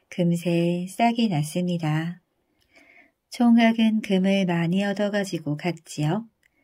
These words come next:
가다 보니 길가에서 색시가 기다리고 있었어요. 옥황상제님이 뭐라고 하시던가요?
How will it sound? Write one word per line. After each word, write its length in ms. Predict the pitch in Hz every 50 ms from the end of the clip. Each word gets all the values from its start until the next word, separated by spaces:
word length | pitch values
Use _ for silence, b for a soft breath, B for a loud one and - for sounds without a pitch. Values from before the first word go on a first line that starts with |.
| _ _ -
가다 380 | - 196 196 185 190 208 202 196
보니 400 | 196 196 196 196 190 196 196 196
길가에서 1080 | - 196 175 170 175 - 190 185 190 185 175 175 - 180 175 175 175 175 175 175 185
색시가 580 | 190 - 240 233 233 - - 233 226 220 208 208
기다리고 580 | 202 - 190 156 208 220 214 202 170 165 151
있었어요. 760 | 156 160 151 - 175 170 170 - - 156 151 151 165 185 190 190 _ _ _ _ _ _ _ _ _ _ _ _ _ _ _ _ _ _ _ _ _ _ _ B B B B B B B B B B _
옥황상제님이 1200 | - 196 190 196 - 240 233 233 226 - 233 226 226 226 - 226 214 214 208 202 196 196 196 196
뭐라고 460 | 196 185 175 175 175 202 214 220 233 226
하시던가요? 920 | 220 214 - 226 202 - 190 180 175 170 151 151 156 175 208 214 190 -